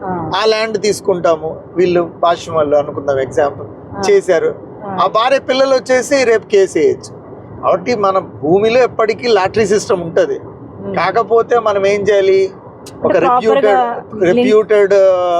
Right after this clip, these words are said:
Speaker 2: మనం ఏం చేయగలుగుతాం? హెచ్ఎండిఏ దాంట్లో
Speaker 1: అంటే ప్రాపర్
Speaker 2: కొంటాము.
Speaker 1: లింక్డ్ డాక్యుమెంట్స్ అన్నీ ఉన్నా
Speaker 2: అవన్నీ చూడాలి, లింక్ డాక్యుమెంట్స్
Speaker 1: so
Speaker 2: మనం
Speaker 1: సర్వే
Speaker 2: అన్నీ చెక్
Speaker 1: నెంబర్లు.
Speaker 2: చేస్తాం, కానీ అవన్నీ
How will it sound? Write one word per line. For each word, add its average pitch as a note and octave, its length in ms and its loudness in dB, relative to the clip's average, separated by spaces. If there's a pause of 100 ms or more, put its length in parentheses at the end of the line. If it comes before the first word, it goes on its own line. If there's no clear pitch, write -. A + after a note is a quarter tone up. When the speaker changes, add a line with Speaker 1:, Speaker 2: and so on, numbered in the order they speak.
(520)
Speaker 2:
మనం B3 200 0
ఏం C#4 140 0
చేయగలుగుతాం? G3 560 2
హెచ్ఎండిఏ G#3+ 540 -2
దాంట్లో G3 260 4
Speaker 1:
అంటే B3 160 0
ప్రాపర్ C#4 300 2
Speaker 2:
కొంటాము. D#4 220 2
Speaker 1:
లింక్డ్ C4+ 340 2 (460)
డాక్యుమెంట్స్ B3 640 0
అన్నీ A#3+ 380 0
ఉన్నా A#3 520 0 (180)
Speaker 2:
అవన్నీ C4+ 280 0 (140)
చూడాలి, A3+ 460 0
లింక్ E3 240 -6
డాక్యుమెంట్స్ F3+ 520 0
Speaker 1:
so A3+ 100 2
Speaker 2:
మనం F3+ 120 2
Speaker 1:
సర్వే A3 120 2
Speaker 2:
అన్నీ A#3 160 4
చెక్ A3+ 140 0
Speaker 1:
నెంబర్లు. G#3 240 2
Speaker 2:
చేస్తాం, G#3+ 240 0
కానీ G3 240 0
అవన్నీ F3 380 0